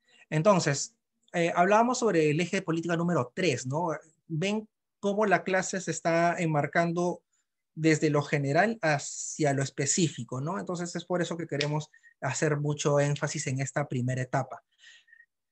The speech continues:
sobre los ejes de la política nacional forestal y de fauna silvestre, ¿no? Tenemos entonces la, la uno, que fue, eh, la primera política, perdón, que es, o el primer eje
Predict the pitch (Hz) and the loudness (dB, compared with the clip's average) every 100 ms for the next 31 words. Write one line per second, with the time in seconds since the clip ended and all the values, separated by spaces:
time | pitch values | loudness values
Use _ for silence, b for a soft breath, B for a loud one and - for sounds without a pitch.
0 | _ - 151 139 127 123 151 156 147 127 | _ 2 4 4 2 2 0 0 0 -2
1 | - 123 123 135 131 123 - 110 113 113 | -2 -4 -4 -4 -2 -2 -2 -4 -6 -6
2 | 131 113 - - 120 113 131 120 120 - | -8 -8 -8 -6 -4 -4 -2 -2 -2 -4
3 | 110 107 110 - 113 147 208 175 175 175 | -6 -8 -10 -14 -6 -4 -2 -2 -2 -4
4 | 160 160 165 175 170 - 147 143 - 151 | -6 -4 -4 -6 -10 -10 -8 -8 -4 0
5 | 185 196 180 170 180 _ - 139 - 151 | 2 0 -2 -4 -6 _ -10 -6 -2 0
6 | 151 151 - 143 131 127 123 120 120 123 | 2 0 -2 -4 -4 -4 -4 -4 -6 -6
7 | 139 143 156 151 151 151 151 143 139 143 | -4 -2 -2 -2 -4 -4 -4 -6 -6 -6
8 | 143 _ _ _ _ - 131 131 131 - | -8 _ _ _ _ -8 -6 -6 -8 -6
9 | 123 131 143 151 - 160 - 156 156 | -4 -4 -4 -4 -2 -4 -4 -8 -8